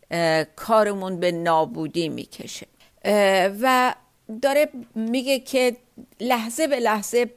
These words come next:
برخورد این ما رو با اتفاقی که براش افتاد نگاه کنیم و بعد ببینیم آیا ما واقعاً همون مار هستیم توی زندگی، ما هم همون برخوردار و،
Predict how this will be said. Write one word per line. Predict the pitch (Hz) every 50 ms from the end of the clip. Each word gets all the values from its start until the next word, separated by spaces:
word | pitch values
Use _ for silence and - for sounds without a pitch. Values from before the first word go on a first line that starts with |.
| _ -
برخورد | 208 226 220 220 214 208 202 - - - 277 285 302 294 247
این | 254 240 - 233 233 226 220 208
ما | 202 196 202 214 226 233
رو | 226 220 208 202
با | 185 180 196 - - -
اتفاقی | 196 190 - - 196 185 - - 202 226 240 240 226 226 208 185
که | - - 151 175 175 - - - - - - - _ -
براش | 202 190 196 196 185 190 180 - - -
افتاد | - 190 180 - - - 214 226 233 226
نگاه | 214 208 208 190 175 214 208 226 240 262 - -
کنیم | - 233 202 185 185 180 185 185 - - - - - _ -
و | 202 196
بعد | 190 208 214 208 208 - _ _ _ _ _ _ _
ببینیم | - 254 233 226 226 226 220 214 -
آیا | 214 233 233 226
ما | 220 220 226 226
واقعاً | 214 226 208 190 180 214 220 220 208 208 226 - - - 185 - 202
همون | - - 247 233 240 233 220
مار | 214 202 196 202 208 214 208
هستیم | 214 220 214 240 226 - - - 196 175 -
توی | - - 196 185 180
زندگی، | 165 170 185 170 175 170 170 175 160 - 175 180 180 - - - - - - - -
ما | - 240 240
هم | 240 226 214 - -
همون | - 302 277 285 277 254
برخوردار | 196 202 196 190 190 185 - - - 208 196 175 175 214 220 214 214 220
و، | 214 202 196